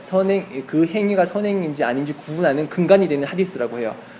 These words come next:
어, 이게, 어, 왜냐면은 이 첫 번째 하디스는 "인나말 아말루 빈니야", 모든 것은 행위에 달려 있다라는 것은 알이클라스,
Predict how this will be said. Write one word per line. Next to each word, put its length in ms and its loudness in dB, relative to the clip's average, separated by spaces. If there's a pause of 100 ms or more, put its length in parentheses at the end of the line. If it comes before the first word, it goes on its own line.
(240)
어, 80 0
이게, 300 2
어, 260 2
왜냐면은 480 4
이 80 -4
첫 160 -2
번째 220 4
하디스는 400 -2
"인나말 280 0
아말루 360 2
빈니야", 400 0
모든 300 -2
것은 320 -2
행위에 280 2
달려 200 4
있다라는 540 2
것은 420 0 (400)
알이클라스, 800 0